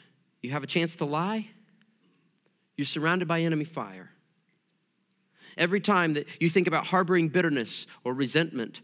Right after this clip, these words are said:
or cynicism or unforgiveness, you are in the sights of the armies of darkness. Every time you encounter a person in need, you are engaging in spiritual combat. We're in a war.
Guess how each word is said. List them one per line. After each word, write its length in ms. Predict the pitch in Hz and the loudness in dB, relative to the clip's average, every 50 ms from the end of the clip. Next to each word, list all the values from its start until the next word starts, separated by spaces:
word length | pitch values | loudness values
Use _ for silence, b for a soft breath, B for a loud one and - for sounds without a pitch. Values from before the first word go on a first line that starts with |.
| b b b | b b b
or 100 | - 120 | -8 -6
cynicism 760 | 117 - - 180 180 175 160 - 156 123 113 113 98 95 92 B B B | -4 0 2 2 2 2 2 0 -2 -4 -2 -4 -6 -6 -8 B B B
or 120 | - 135 - | -6 -4 -2
unforgiveness, 800 | 135 147 151 147 - 139 135 147 139 135 110 104 - - - B B B | -2 -2 -2 -2 -4 -2 -2 -2 -2 -2 -4 -6 -6 -8 -10 B B B
you 160 | - 147 165 | 0 2 2
are 100 | 160 160 | 4 4
in 100 | 156 156 | 2 2
the 60 | 151 143 | 0 -2
sights 420 | - - 165 180 196 196 - - | 0 0 2 2 2 0 -2 -4
of 120 | 185 156 | -4 -4
the 100 | 143 151 | -2 0
armies 320 | 151 160 175 190 185 175 151 | 0 2 2 2 2 0 0
of 80 | 156 | -2
darkness. 640 | 139 170 170 170 165 - 104 95 - - - - - - _ b b b b b b b b b b b _ _ _ _ _ _ _ _ _ B B B B | 0 0 0 0 -2 -6 -10 -10 -10 -10 -12 -14 -16 -18 _ b b b b b b b b b b b _ _ _ _ _ _ _ _ _ B B B B
Every 200 | - 156 156 175 | -2 0 0 0
time 260 | 156 - 208 202 190 | 2 2 2 4 4
you 80 | 180 180 | 4 2
encounter 380 | 175 160 - 202 190 190 185 180 | 2 2 0 -2 -2 0 0 -2
a 60 | 170 | -2
person 360 | - - 190 185 - 185 175 | -2 -2 -4 -2 -2 -2 0
in 140 | 170 170 170 | 0 0 0
need, 240 | 185 180 156 127 123 | 0 0 0 -2 -2
you 140 | 156 180 175 | -2 0 0
are 80 | 160 | 0
engaging 540 | 156 147 139 143 175 190 202 156 180 196 190 | 0 0 2 4 4 4 4 2 0 0 0
in 100 | 185 180 | 0 0
spiritual 540 | 165 - - 190 185 190 175 - 165 160 165 | -2 -4 -4 -2 -2 -2 -2 -4 -4 -6 -6
combat. 600 | 165 - 180 160 135 101 - - - - - - _ b b b b b b b b b b b b _ _ _ _ _ _ _ _ _ | -4 -4 -4 -4 -2 -4 -6 -10 -12 -16 -20 -20 _ b b b b b b b b b b b b _ _ _ _ _ _ _ _ _
We're 180 | - 165 202 220 | 2 6 6 6
in 100 | 226 202 | 6 6
a 40 | 175 | 4
war. 440 | 156 151 208 202 - - - - | 2 0 -2 -4 -4 -4 -6 -8